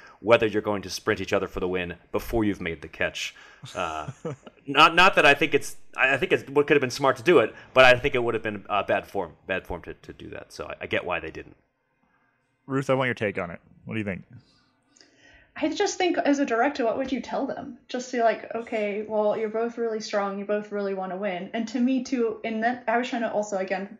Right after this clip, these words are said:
Speaker 3: put myself in that situation, right? Like, if I'd been in a race, what would I have done? And to me, on my team, I was a smaller rider. I wasn't, you know,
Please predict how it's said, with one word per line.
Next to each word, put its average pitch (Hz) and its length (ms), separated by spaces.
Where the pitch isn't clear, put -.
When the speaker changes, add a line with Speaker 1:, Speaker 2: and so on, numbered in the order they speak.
Speaker 3:
put - 160
myself 208 400
in 190 40
that 180 160
situation, 214 540
right? - 160
Like, - 160
if 214 160
I'd 196 140
been 190 100
in 180 80
a 190 80
race, 247 300
what 185 120
would 185 120
I 180 60
have - 140
done? - 320
And 240 180
to 277 100
me, 254 420
on 220 220
my 233 180
team, 202 480
I 214 140
was 208 440
a 208 60
smaller 190 380
rider. 185 500
I 175 100
wasn't, 180 580
you 208 120
know, 185 460